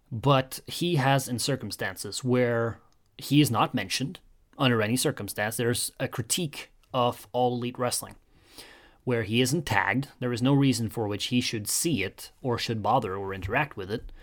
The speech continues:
but that he would go out of his way to defend them for what they do or what they have done. So I did tweet him,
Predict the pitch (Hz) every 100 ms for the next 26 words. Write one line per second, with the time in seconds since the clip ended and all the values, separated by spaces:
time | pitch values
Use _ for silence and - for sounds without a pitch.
0 | - - 143 156 - 151 123 135 127 120
1 | 113 107 104 120 - 104 95 92 _ -
2 | - - 113 107 113 117 - 123 113 104
3 | 92 87 - _ - - - 123 104 101
4 | 101 110 107 110 - 120 101 104 104 101
5 | 101 101 107 98 95 98 80 85 _ -
6 | - _ _ _ _ _ _ _ _ _
7 | _ - - - - _ - - 156 165
8 | 190 202 151 - 104 87